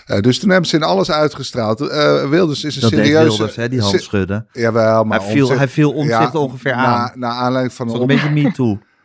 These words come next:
Speaker 1: <laughs> Oké,
Speaker 2: Ja.
Speaker 1: ja, maar aanleiding van een o-, een opmerking van Omtzigt.
Speaker 2: Ja, van
Speaker 1: Hè,
Speaker 2: dat
Speaker 1: er
Speaker 2: ze
Speaker 1: werd
Speaker 2: het wel
Speaker 1: ruzie
Speaker 2: samen
Speaker 1: gemaakt
Speaker 2: konden
Speaker 1: zullen,
Speaker 2: vinden.
Speaker 1: ja, en dat, dat heeft betekenis. En Omtzigt
Speaker 2: Ja.
Speaker 1: moet weten dat dat politieke betekenis heeft als hij zo'n opmerking
Speaker 2: Ja.
Speaker 1: maakt. Hij staat er niet, eh, a-,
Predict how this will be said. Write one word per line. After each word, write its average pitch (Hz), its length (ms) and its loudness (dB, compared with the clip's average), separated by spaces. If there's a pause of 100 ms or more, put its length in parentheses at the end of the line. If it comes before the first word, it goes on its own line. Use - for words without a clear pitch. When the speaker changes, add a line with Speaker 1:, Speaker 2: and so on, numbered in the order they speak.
(240)
Speaker 1:
<laughs> 107 160 -4
Oké, 107 180 -2
Speaker 2:
Ja. 110 320 0
Speaker 1:
ja, 120 320 2
maar 123 140 -2
aanleiding 123 500 -2
van 135 120 -2
een 127 60 -2
o-, 131 220 -6
een 123 180 -8
opmerking 127 400 0
van 117 120 -6
Omtzigt. 87 680 -8
Speaker 2:
Ja, 127 360 0
van 117 100 -6
Speaker 1:
Hè, 120 80 0
Speaker 2:
dat - 20 -2
Speaker 1:
er 135 60 2
Speaker 2:
ze - 60 0
Speaker 1:
werd 131 100 4
Speaker 2:
het 139 80 0
wel 156 100 6
Speaker 1:
ruzie 165 40 2 (120)
Speaker 2:
samen - 40 -4
Speaker 1:
gemaakt 151 320 0
Speaker 2:
konden 143 180 -8
Speaker 1:
zullen, 143 80 -4
Speaker 2:
vinden. 113 240 -6
Speaker 1:
ja, 151 120 2
en 165 200 -2
dat, 190 340 -2
dat 196 160 0
heeft 190 180 0
betekenis. 160 720 0
En 131 240 -10
Omtzigt 175 320 0
Speaker 2:
Ja. 151 60 -6
Speaker 1:
moet 151 180 -4
weten 156 320 2
dat 135 140 -2
dat 127 180 -4
politieke 135 480 -2
betekenis 139 540 -2
heeft 110 240 -2
als 120 120 -6
hij 123 80 -6
zo'n 113 180 -2
opmerking 107 580 -2
Speaker 2:
Ja. 107 60 2
Speaker 1:
maakt. 101 340 0 (240)
Hij 113 120 -4
staat 139 280 -2
er 135 100 -2
niet, 143 340 -6 (520)
eh, 127 140 -6
a-, 123 60 -2